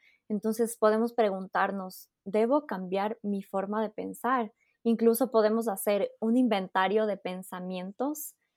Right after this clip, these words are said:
al finalizar cada día y así ver cuál es el patrón de nuestros pensamientos. Y ahí, en realidad, ver si es que estamos alineados con lo que queremos crear. Y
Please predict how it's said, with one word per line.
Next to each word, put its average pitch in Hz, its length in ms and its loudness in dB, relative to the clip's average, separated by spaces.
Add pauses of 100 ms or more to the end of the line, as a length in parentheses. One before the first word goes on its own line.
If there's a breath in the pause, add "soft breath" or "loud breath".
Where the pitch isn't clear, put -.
al 214 140 4
finalizar 202 600 -2
cada 202 280 2
día 180 340 -4 (100)
y 196 120 -8
así 202 320 -2
ver 202 200 -2
cuál 208 220 -2
es 208 80 -2
el 208 100 -4
patrón 185 400 -6
de 202 80 -10
nuestros 196 380 -12
pensamientos. 185 880 -14 (360 loud breath)
Y 226 80 4
ahí, 240 240 6 (300)
en 214 100 0
realidad, 214 460 4
ver 226 160 4
si 226 100 -2
es 240 120 -2
que 220 60 -6
estamos 208 400 -4
alineados 190 680 -4
con 196 140 -8
lo 180 80 -14
que - 120 -10
queremos 185 440 -12
crear. - 360 -4 (640)
Y 226 260 2